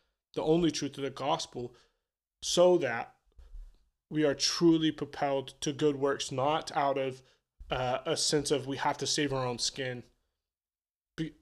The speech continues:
but out of worship, because of the truth that transforms and the Spirit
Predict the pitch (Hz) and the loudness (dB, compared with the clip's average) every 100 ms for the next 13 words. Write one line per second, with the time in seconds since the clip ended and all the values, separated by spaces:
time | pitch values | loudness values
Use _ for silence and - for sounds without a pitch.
0 | - - 147 160 160 156 196 - - - | -10 -2 2 2 2 -2 -4 -4 -8 -12
1 | _ _ _ - 143 139 139 - - 220 | _ _ _ -10 -6 -6 -6 -8 -8 -8
2 | 214 - - _ - 147 - 139 135 - | -10 -14 -20 _ -10 -6 -4 -4 -6 -6
3 | 156 147 123 123 - - _ _ - 131 | -6 -6 -8 -10 -12 -14 _ _ -12 -8
4 | 127 - - 156 139 127 - | -4 -6 -2 0 0 -2 -6